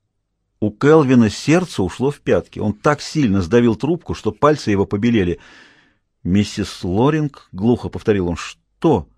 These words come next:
Что?» Он сделал усилие и взял себя в руки. «Говорите, шериф, что случилось?» Она взобралась на строительные леса, угрожает прыгнуть вниз.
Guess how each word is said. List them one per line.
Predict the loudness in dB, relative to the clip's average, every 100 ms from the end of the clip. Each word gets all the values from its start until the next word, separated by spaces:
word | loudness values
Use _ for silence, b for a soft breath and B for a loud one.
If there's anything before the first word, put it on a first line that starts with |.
| _ _ _ _ _ -8
Что?» | -8 -4 0 0 0 _ _ _ _
Он | 2 2
сделал | 2 0 2 2
усилие | 0 -2 0 2
и |
взял | 4 2
себя | 2 2 2
в |
руки. | 2 -4 -8 B B B
«Говорите, | 0 4 4 2
шериф, | -6 -4 -4 -8 _
что | -10 2 2
случилось?» | 2 -8 -10 -14 -18 _ _ _ _ _ _ _ _ _ _ -2
Она | 4 6 4
взобралась | 2 2 4 6 4 2 0
на | 0
строительные | 2 0 2 4 4 6
леса, | 2 2 0 0 b b b b b b
угрожает | -4 4 4 6 2
прыгнуть | 0 -2 -2
вниз. | -2 -4 -4